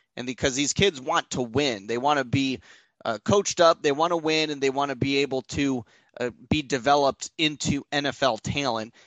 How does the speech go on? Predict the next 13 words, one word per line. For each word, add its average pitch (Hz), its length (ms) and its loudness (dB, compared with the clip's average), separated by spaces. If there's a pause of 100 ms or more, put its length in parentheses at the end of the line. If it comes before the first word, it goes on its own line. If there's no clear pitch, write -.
(160)
And 113 280 -6
obviously, 131 640 0
a 117 100 -4
lot 123 200 2
of 120 40 -4
those 117 200 -2
Southern 135 360 2
kids, 127 340 -4
like 131 160 -2
we've 120 200 -4
been 113 100 -8
talking 147 380 2
about, 113 360 0